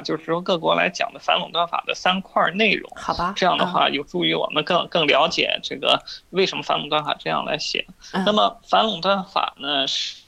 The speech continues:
Speaker 1: 这样，这个各国来说三块儿内容，一块儿是叫垄断协议，就是厂商合谋；一块儿叫滥用市场，市场支配地位，就是厂商的地位很强，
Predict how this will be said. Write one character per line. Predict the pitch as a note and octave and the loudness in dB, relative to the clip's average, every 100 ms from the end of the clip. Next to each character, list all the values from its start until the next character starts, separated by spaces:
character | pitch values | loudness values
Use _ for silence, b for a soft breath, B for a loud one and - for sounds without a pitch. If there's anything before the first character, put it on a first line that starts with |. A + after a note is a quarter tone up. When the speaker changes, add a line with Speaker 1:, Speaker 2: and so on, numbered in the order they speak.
| _ _ | _ _
Speaker 1:
这 | - | 2
样， | D#3 A#2 - B B - | 4 4 2 B B -10
这 | - C#3+ | -2 2
个 | C#3+ | 2
各 | D3 F#3 | 2 2
国 | E3 | 4
来 | D#3+ | 2
说 | F3 F3+ | 2 0
三 | F3 G3 | 0 0
块 | F#3+ | 0
儿 | F3 | 2
内 | E3 | 0
容， | - - A2+ | 0 -2 -2
一 | |
块 | E3 G3 | 0 0
儿 | |
是 | F3+ - | 2 2
叫 | D#3 E3 | 2 2
垄 | D3 - | 0 0
断 | D#3 | 0
协 | D3 B2+ | 2 0
议， | D#3+ | -2
就 | D3 D3 | -6 -10
是 | C#3+ - | -8 -6
厂 | - - | -4 -2
商 | - D#3+ | 0 0
合 | - D3 | 2 2
谋； | E3 - D#3 B B B | 2 2 0 B B B
一 | - F3 | 0 2
块 | G3 | 2
儿 | D3+ | 4
叫 | D#3+ | 4
滥 | E3+ F3 | 4 2
用 | C#3+ | 0
市 | - | 0
场， | - - - - | 0 -2 -6 -4
市 | - E3 | -2 0
场 | D3 | 0
支 | - E3 | 0 0
配 | E3 | 2
地 | D3 E3+ D3 | 0 0 0
位， | C3+ | 0
就 | - | -2
是 | C#3 | -4
厂 | C3+ - | -2 -2
商 | - E3 | 2 2
的 | D#3 | 4
地 | E3+ | 4
位 | D#3+ C#3+ | 4 2
很 | - - | 0 -2
强， | - | 0